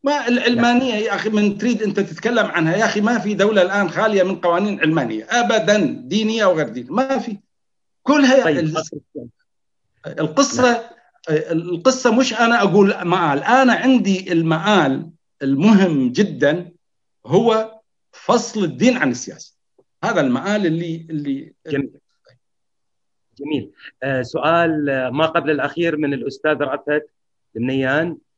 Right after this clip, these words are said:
Speaker 2: آه، كيف يكون التسامح من الطرف الأضعف والأقل إلى الطرف الأقوى؟
Speaker 1: آه، هذا تملق، هذا مش تسامح.
Speaker 2: أبداً.
Speaker 1: هذا يسمونه تملق.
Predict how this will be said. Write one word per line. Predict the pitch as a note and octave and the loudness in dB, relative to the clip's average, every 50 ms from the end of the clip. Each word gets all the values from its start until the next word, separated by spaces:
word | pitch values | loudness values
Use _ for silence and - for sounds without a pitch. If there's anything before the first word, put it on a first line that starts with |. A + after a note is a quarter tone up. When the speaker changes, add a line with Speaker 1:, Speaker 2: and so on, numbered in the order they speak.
| _ _ _ _ _ _ B2 | _ _ _ _ _ _ -6
Speaker 2:
آه، | C3 C3+ C3 C3 B2+ B2 B2 A#2 A#2 | -4 -2 0 0 0 -2 -2 -2 -4
كيف | A2+ - - - F#3 F3+ - | -4 -6 -4 -2 -2 0 0
يكون | F3 E3+ E3 E3+ F3 F3 E3 | 0 0 0 -2 -2 -2 -2
التسامح | D3+ - D#3 C#3+ D3 E3 E3 E3 E3 E3 D#3 D#3 D#3 | -2 -2 -4 -4 -2 0 0 0 0 0 -2 -4 -4
من | D3+ C#3+ C#3 | -4 -4 -4
الطرف | C3+ - E3 F3 F3 D#3+ - | -4 -4 -2 -2 -2 -2 -4
الأضعف | C#3 A#2 - D#3+ D#3 C3+ A2+ - D#3 D3+ - | -6 -6 -4 -4 -4 -4 -4 -4 -6 -4 -2
والأقل | D3 C#3 B2+ - - D3 - - D#3 E3 E3 D#3 D3 D3+ | -4 -4 -4 -4 -4 -6 -4 0 0 0 0 0 -2 -4
إلى | C#3+ C#3 C3+ | -2 -2 -2
الطرف | C3 - - D3+ D#3+ D#3+ D#3 | -4 -4 -4 -2 -2 -2 -2
الأقوى؟ | C#3 B2+ C#3+ C#3 - A#2+ G2 F2 - _ _ _ _ _ _ _ _ _ _ _ _ _ _ _ _ B2 | -4 -4 -6 -4 -4 -6 -8 -8 -10 _ _ _ _ _ _ _ _ _ _ _ _ _ _ _ _ -14
Speaker 1:
آه، | A#2+ A#2+ C3 | -14 -12 -6
هذا | C3+ F3 F#3 F3+ F3+ | -4 0 0 0 0
تملق، | E3+ F#3+ G3 G#3 G3+ D#3 A#2+ G#2+ - - - _ _ _ _ _ _ - | 2 2 4 4 4 4 2 -2 -6 -12 -20 _ _ _ _ _ _ -4
هذا | C#3+ D#3 D3+ | -2 0 0
مش | C#3+ E3 D#3+ - | 0 0 -2 -2
تسامح. | D#3 C#3 - G2 F#2+ F#2 D#2+ - - _ _ _ _ _ _ _ _ _ _ _ _ _ _ _ _ _ _ A#2 | -6 -8 -8 -10 -14 -14 -16 -18 -20 _ _ _ _ _ _ _ _ _ _ _ _ _ _ _ _ _ _ -12
Speaker 2:
أبداً. | A#2 A2+ - | -12 -6 -4
Speaker 1:
هذا | C#3+ F3 E3 | -2 -2 -2
يسمونه | C#3 A#2+ C3 B2+ C#3 E3 D3+ | -2 -4 -4 -2 0 0 0
تملق. | - - A#2 A#2 G#2+ F#2+ F#2 - | -2 -4 -6 -8 -8 -10 -12 -18